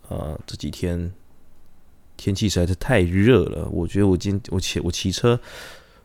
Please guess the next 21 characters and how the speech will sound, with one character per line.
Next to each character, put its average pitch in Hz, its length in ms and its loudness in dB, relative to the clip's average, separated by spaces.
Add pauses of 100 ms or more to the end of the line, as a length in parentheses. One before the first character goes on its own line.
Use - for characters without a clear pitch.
(140)
我 90 100 2
骑-， - 240 -4
因 107 80 -2
为 127 60 2
我 107 60 4
平 87 100 4
常 80 80 4
骑 - 160 -6
都 90 80 2
骑 80 180 -4
车， 76 300 -4
骑 - 180 -6
车 87 180 0
骑 - 220 -4
到 87 160 2
全 80 340 -2
身 87 200 0
都 90 100 2
是 85 140 0
汗 - 320 -4
的， - 80 -8